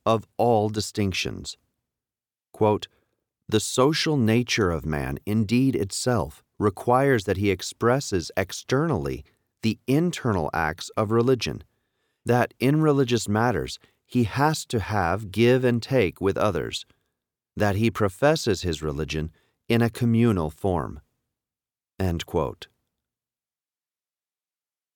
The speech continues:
Beyond any doubt, religion is an assemblage of acts, not only interior to the soul, such as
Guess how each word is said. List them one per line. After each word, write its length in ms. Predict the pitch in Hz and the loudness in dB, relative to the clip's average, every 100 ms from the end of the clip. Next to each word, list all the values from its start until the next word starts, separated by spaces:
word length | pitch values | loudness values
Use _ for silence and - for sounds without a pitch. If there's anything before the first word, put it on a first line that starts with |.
| _ | _
Beyond 480 | - 107 104 127 151 - | 2 4 6 4 0 -2
any 300 | 104 117 135 | 0 2 4
doubt, 460 | 123 101 64 50 - _ _ _ _ - | 4 2 0 -8 -16 _ _ _ _ -6
religion 600 | 98 107 110 135 151 156 | 2 4 4 2 0 0
is 340 | 120 123 95 95 | 2 4 4 2
an 100 | 101 | -2
assemblage 640 | 101 - 160 147 73 73 | -2 -2 -2 0 -2 -2
of 100 | 90 | 0
acts, 540 | 82 107 90 - - - _ _ | 0 0 -2 -6 -16 -18 _ _
not 240 | 101 107 110 | 0 2 4
only 320 | 131 139 120 | 4 2 0
interior 680 | 98 95 - 151 170 156 101 | 0 -2 -2 0 2 4 2
to 140 | - | 0
the 100 | 78 | -8
soul, 420 | - 82 71 95 - _ _ - | -4 -2 -2 -4 -10 _ _ -10
such 280 | - 98 104 | -2 0 2
as 200 | 98 | 2